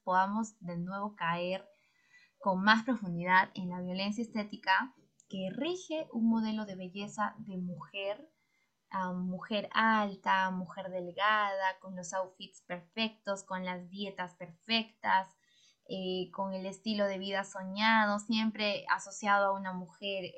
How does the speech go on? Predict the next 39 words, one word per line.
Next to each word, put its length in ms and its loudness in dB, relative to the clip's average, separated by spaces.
hermosa, 800 -2
esbelta. 1000 -2
Y 120 -2
pues 200 2
la 160 10
verdad 240 4
es 80 -12
que 120 -4
no 120 2
es 100 0
así, 400 -4
no 140 -6
es 80 -4
así. 320 -4
Hay 120 2
diversidad 520 0
de 60 -4
mujeres 760 -4
y, 520 -8
y 100 -2
distintas 460 -2
condiciones 640 -4
en 100 -2
las 160 -4
que 120 -8
nosotras 540 -4
nos 180 -4
podamos 400 0
sentir 420 -12
felices 680 -10
y 200 -20
cómodas. 560 -6
Y 100 -14
creo 220 -6
que 60 -8
eso 180 -12
es 100 -16
lo 80 -4
importante, 760 -8